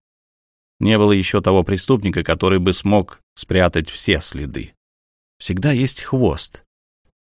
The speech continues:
Как говорил учитель Ивана полковник Дымов, не бывает идеальных преступлений, бывает мало времени,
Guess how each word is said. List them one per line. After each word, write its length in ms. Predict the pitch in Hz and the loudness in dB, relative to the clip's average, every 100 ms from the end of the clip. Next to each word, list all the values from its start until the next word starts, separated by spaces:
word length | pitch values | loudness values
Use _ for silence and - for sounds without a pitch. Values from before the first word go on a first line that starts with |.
| _ - | _ 0
Как 200 | 110 107 | 0 4
говорил 440 | 110 113 120 - - | 4 4 2 0 -4
учитель 440 | 113 123 117 - - | 0 0 0 -2 0
Ивана 360 | 107 110 107 | 2 4 2
полковник 680 | 95 98 95 110 104 104 101 | 2 0 2 2 2 2 0
Дымов, 460 | 107 131 139 - - _ _ _ - | 2 2 2 -2 -16 _ _ _ 0
не 180 | 117 113 | 4 6
бывает 480 | 110 110 113 110 98 | 6 4 4 2 0
идеальных 420 | 92 85 80 78 | 2 2 0 -4
преступлений, 640 | 87 - 90 82 73 73 | -8 -4 -4 -2 -4 -4
бывает 360 | 87 104 104 104 | -2 0 0 0
мало 300 | 101 101 101 | 2 2 4
времени, 460 | 107 120 127 123 | 4 4 4 2